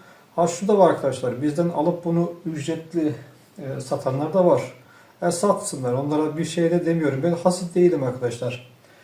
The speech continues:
Hasedi kesinlikle sevmem. Onlar da kendilerince üç beş kuruş kazanıyorlardır. Tabii ki bunu herkes yapabilecek diye bir şey yok.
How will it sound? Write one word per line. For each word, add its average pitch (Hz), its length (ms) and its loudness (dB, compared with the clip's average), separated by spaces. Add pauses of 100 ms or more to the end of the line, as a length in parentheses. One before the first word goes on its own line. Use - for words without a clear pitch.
(240)
Hasedi 165 540 -4
kesinlikle 175 440 -2
sevmem. 160 400 -2
Onlar 143 220 2
da - 100 0
kendilerince 135 640 2 (500)
üç - 260 -2
beş 151 220 -2
kuruş 165 260 -6
kazanıyorlardır. 143 760 0
Tabii 190 260 2
ki 180 200 0
bunu 196 240 2
herkes 190 560 -2
yapabilecek 175 600 -2
diye 175 200 2
bir 175 60 -2
şey 180 240 0
yok. 160 300 -2